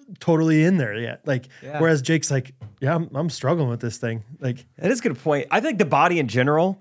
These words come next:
Speaker 3: like, if it knows you have a task, it's kinda like, "All right, we can hold this off for a while. We can't hold it off forever."
Speaker 1: I feel that way every time I pod-, like, I'll be like, "Gosh, I have a headache today," or, "I don't feel good." I don't ever think about it until, and then I get done with the podcast and it's like,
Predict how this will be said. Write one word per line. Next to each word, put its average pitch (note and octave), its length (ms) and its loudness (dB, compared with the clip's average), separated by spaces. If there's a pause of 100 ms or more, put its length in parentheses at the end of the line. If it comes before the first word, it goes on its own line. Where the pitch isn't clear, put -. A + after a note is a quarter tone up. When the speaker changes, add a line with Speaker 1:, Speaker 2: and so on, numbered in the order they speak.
(140)
Speaker 3:
like, D#3+ 180 2
if D3 80 2
it F#3 80 2
knows D#3+ 400 4
you A#3+ 60 4
have F#3 80 2
a D#3+ 40 0
task, B2+ 600 -2
it's D#3+ 140 0
kinda F3+ 160 2
like, C#3+ 280 0
"All C3+ 60 2
right, A#2 120 2
we D#3 140 0
can G3 100 2
hold D#3 240 2
this C3+ 200 2
off A#2 220 2
for A2+ 140 0
a G#2+ 40 0
while. G#2 260 0
We B2+ 60 2
can't F3+ 120 2
hold F3 120 2
it F3 60 4
off D3+ 140 2
forever." G#2 440 0
Speaker 1:
I F3+ 120 2
feel G#3 180 2
that F#3+ 120 4
way F3 160 2
every E3+ 160 2
time E3 120 0
I D#3 80 2
pod-, D3+ 340 -2
like, D3+ 160 0
I'll C#3+ 120 0
be C3 120 0
like, A#2+ 180 -6
"Gosh, D#3 300 0
I C#3+ 60 2
have C3+ 100 0
a C3 60 0
headache D3 300 0
today," C#3+ 280 0
or, B2 80 -2
"I C#3 100 0
don't C#3+ 180 -4
feel C#3+ 240 -2
good." C#3 300 0 (480)
I D3 80 2
don't E3+ 180 0
ever E3 220 0
think D#3+ 240 -4
about C3+ 240 0
it C3 100 -8
until, B2+ 440 -2 (320)
and D#3+ 140 2
then D3+ 100 4
I C#3+ 100 2
get B2+ 140 -2
done C#3 100 0
with C3+ 100 0
the A#2 60 -8
podcast A#2 480 -4
and A2 80 -12
it's G#2+ 80 -16
like, G#2+ 160 -18